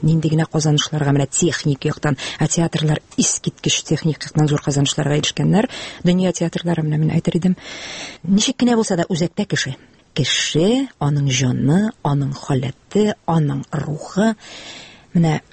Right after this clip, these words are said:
шул мине, э, сокландырды дип әйтик микән инде. Ниндидер,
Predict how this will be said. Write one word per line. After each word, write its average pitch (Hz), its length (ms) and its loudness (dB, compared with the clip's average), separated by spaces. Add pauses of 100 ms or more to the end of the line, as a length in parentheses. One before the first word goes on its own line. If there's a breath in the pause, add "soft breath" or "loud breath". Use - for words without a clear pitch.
(100)
шул 185 400 2
мине, 151 560 0
э, - 580 -8
сокландырды 160 720 0
дип 156 220 0
әйтик - 260 -4
микән 151 320 0
инде. 143 320 2
Ниндидер, 170 380 2